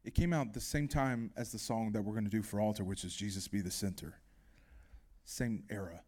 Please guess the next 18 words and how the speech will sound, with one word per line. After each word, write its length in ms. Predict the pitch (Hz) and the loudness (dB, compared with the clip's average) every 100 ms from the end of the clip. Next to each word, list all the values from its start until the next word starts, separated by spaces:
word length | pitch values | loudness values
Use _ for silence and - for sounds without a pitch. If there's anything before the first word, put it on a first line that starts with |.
| - _ _ _ _ _ _ _ _ _ _ _ _ _ _ - | -20 _ _ _ _ _ _ _ _ _ _ _ _ _ _ -2
And 100 | 123 | 2
I'll 80 | |
never 260 | 123 143 180 | 4 4 4
forget 520 | 175 175 139 139 135 - - - - - - - - _ _ - | 4 2 6 6 4 -2 -20 -20 -20 -20 -20 -20 -20 _ _ -6
this 360 | 123 123 - - - - _ _ _ _ _ _ _ | -2 -2 -4 -12 -20 -20 _ _ _ _ _ _ _
drama 420 | - 131 147 160 127 | -8 0 4 4 2
team 380 | - 123 101 - | -2 -6 2 6
came 240 | 143 143 | 6 6
to 100 | 127 | 0
our 100 | 107 | 0
church 640 | 104 - 117 80 - - - - _ - - _ _ _ _ _ _ _ - - | -2 -2 -4 -4 -14 -16 -18 -20 _ -20 -20 _ _ _ _ _ _ _ -16 -10
and 100 | 113 | -8
performed 540 | - 101 - 208 123 | -6 -6 0 0 0
it, 160 | - - - - _ _ - - _ _ _ - - - - - - - _ _ _ _ | -6 -16 -20 -20 _ _ -20 -20 _ _ _ -20 -20 -20 -20 -20 -20 -20 _ _ _ _
of 100 | 120 | -10
Clear 220 | - 147 135 | 0 2 2
the 80 | |
Stage. 640 | 113 - 147 98 85 - | 0 -2 -4 -4 -10 -18